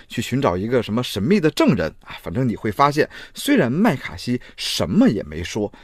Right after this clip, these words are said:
但却因为制造了两个伪事件而上了两次新闻头条。听到这里，你可能会觉得，“你这么搞，记者不烦死你吗？”不会，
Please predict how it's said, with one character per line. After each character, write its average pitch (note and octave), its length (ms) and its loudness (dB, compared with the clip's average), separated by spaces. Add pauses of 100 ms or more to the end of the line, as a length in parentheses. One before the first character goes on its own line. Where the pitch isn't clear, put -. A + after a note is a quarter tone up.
(140)
但 D#3+ 160 2
却 C3 180 -2
因 G3+ 280 0
为 G#2 200 0
制 A3+ 160 -2
造 F3+ 120 0
了 A2 120 0
两 F#2 240 -6
个 C3+ 120 -4
伪 A2+ 260 -2
事 - 200 0
件 D#3 240 0 (220)
而 E3 120 -4
上 C3+ 280 0
了 D2 180 -8
两 A2 340 -6
次 - 220 0
新 B2+ 220 -4
闻 F#2+ 160 -4
头 E2 180 -10
条。 F#2 240 -12 (840)
听 C3 140 -2
到 G#2 100 0
这 G#2+ 160 0
里， D2+ 140 -8 (260)
你 A#2 100 0
可 A2 100 -2
能 F2 120 -6
会 G#2 140 -2
觉 C2+ 180 -10
得 D2 100 -10 (220)
，“你 C3+ 140 0
这 C4+ 120 0
么 C#4+ 180 2
搞， - 240 -4 (120)
记 C4 160 4
者 G#2 140 0
不 - 120 -2
烦 C#3+ 360 -2
死 B3 160 0
你 B2+ 160 4
吗？” A2 160 -2 (440)
不 - 80 -6
会， - 240 -4